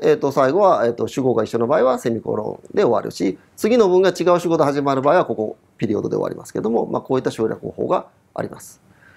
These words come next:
それからもう一つ、えっと、重要な、えっと、省略記法が、この「あ」っていうやつで、えっと、アールディーエフ、コロンタイプっていう、あの、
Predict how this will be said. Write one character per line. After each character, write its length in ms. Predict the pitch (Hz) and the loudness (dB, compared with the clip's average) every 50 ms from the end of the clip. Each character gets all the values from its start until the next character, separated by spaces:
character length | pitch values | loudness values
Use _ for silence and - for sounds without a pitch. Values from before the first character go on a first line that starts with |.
| _ _ _ _ _ _ _ _ _ - | _ _ _ _ _ _ _ _ _ -10
そ 120 | - 254 | -6 -4
れ 80 | 262 254 | -2 0
か 120 | 269 269 | 2 2
ら 160 | 269 247 - | 2 2 2
も 140 | 180 202 220 | 2 0 0
う 20 | 220 | 0
一 160 | 220 233 226 | 0 -2 -4
つ、 100 | - - 160 110 98 | -2 0 0 2 4
え 180 | 135 135 131 127 | 4 4 2 0
っ 20 | |
と、 520 | 127 - - 120 120 117 117 110 - - - | 0 0 0 2 2 2 2 0 -2 -4 -8
重 240 | 127 120 123 123 123 | -8 -4 -2 0 2
要 200 | 123 120 117 113 | 2 2 0 0
な、 280 | 120 156 170 170 - - 80 | 2 2 0 0 -2 -4 -4
え 160 | 113 113 113 | -4 -4 -4
っ 20 | 110 | -4
と、 120 | - 107 | -6 -8
省 240 | - - 113 110 110 | -4 -2 0 0 0
略 280 | 107 107 107 - - | 0 -2 -4 -8 -10
記 100 | - 113 | -8 -8
法 220 | 104 92 95 98 104 | -8 -6 -8 -4 -2
が、 260 | - 165 185 175 - | 0 2 2 0 0
こ 140 | - - 139 | -4 -6 -6
の 120 | 139 - - | -6 -4 0
「あ」 160 | - 190 190 | 2 2 2
っ 160 | 190 185 - | 2 0 -4
て 80 | - - | -8 -8
い 60 | - | -8
う 20 | - | -8
や 100 | - - | -8 -10
つ 140 | - - | -8 -4
で、 240 | - 117 - - - _ _ _ _ - - _ _ _ - | -4 -4 -4 -4 -8 _ _ _ _ -20 -20 _ _ _ -4
え 120 | 110 113 | -2 -2
っ 40 | 107 | -2
と、 400 | 107 - 110 104 101 101 - - - _ _ _ _ _ - - _ _ _ _ _ _ _ _ _ _ _ _ _ | -2 -4 -2 -2 -2 -4 -6 -8 -14 _ _ _ _ _ -20 -20 _ _ _ _ _ _ _ _ _ _ _ _ _
ア 200 | - 226 240 254 | -2 0 2 2
ー 40 | 254 | 2
ル 160 | 247 262 254 | 2 0 -2
デ 100 | 214 254 | 0 0
ィ 220 | 254 247 240 - - | 0 0 -2 -4 -8
ー 60 | - _ _ _ _ _ _ | -16 _ _ _ _ _ _
エ 100 | - 226 | 0 2
フ、 340 | 220 226 226 214 - - - _ _ _ - | 2 2 0 0 -2 -4 -12 _ _ _ 2
コ 80 | 214 | 4
ロ 140 | 208 196 156 | 4 4 4
ン 160 | 127 123 - | 2 0 -4
タ 160 | - 196 208 | -2 0 2
イ 100 | 196 165 | 2 0
プ 160 | - - - - | -2 -6 -12 -20
っ 40 | |
て 180 | _ _ - 113 | _ _ -4 -2
い 80 | 113 104 | 0 0
う、 80 | 98 | 0
あ 60 | 101 | -2
の、 260 | 98 101 98 101 - | -2 -4 -6 -6 -8